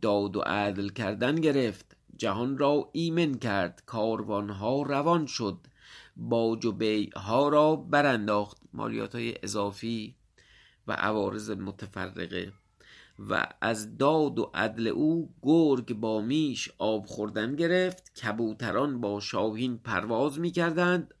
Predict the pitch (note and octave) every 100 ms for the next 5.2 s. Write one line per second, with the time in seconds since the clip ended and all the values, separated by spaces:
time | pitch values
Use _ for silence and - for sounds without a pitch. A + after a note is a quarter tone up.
0 | _ - E3 G3 F3 E3 D#3 D3 A#2 A#2+
1 | - G2+ A2 A#2+ A#2+ - - G#2 G2 E2
2 | E2 C#2 C#2 - - _ _ _ _ _
3 | _ _ _ E3 F3+ F3+ - _ _ _
4 | _ - G#2+ - - E3 E3+ E3 F#3+ F#3+
5 | -